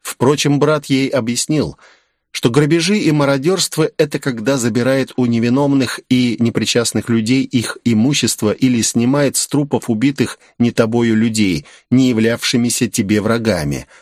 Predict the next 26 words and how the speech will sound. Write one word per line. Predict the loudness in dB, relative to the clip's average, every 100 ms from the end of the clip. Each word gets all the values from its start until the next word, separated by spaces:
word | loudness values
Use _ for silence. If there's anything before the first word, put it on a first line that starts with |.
| _ _ _
А | -2 2
когда | 2 2 2 2
ты | 0 -2
что-то | -2 -2 0 0 0
забираешь | 0 0 0 0 -2 -4
у | -2
побеждённого | 0 0 -2 0 0 2 0 2
тобой | 0 0 0
противника | -2 -2 0 0 0 -4 -4
или | 0 0 0
тех, | 0 0 -2 -14 _
кто | -2 0
его | 2 0 -2
поддерживал, | -2 -4 -2 -2 -2 0 0 -2 -4 -18 _ _ _ -2
то | 0 2 0
это | -2 0 0 0 _ 0
конфискация | 0 0 -4 -2 -4 -4 -6 -6 -10 _ _ _ -2
и | -2 -4 -4
репарации. | -4 0 -2 -2 -4 -6 -8 -10 -14 _ _ _ _ _ _
Брат, | 0 2 2 0
правда, | 0 0 0 -4 -2
когда | -2 0 -2 0
об | 0
этом | -2 -2 -4
ей | -2 -2 -4
сказал – | -2 -2 0 0 0 -4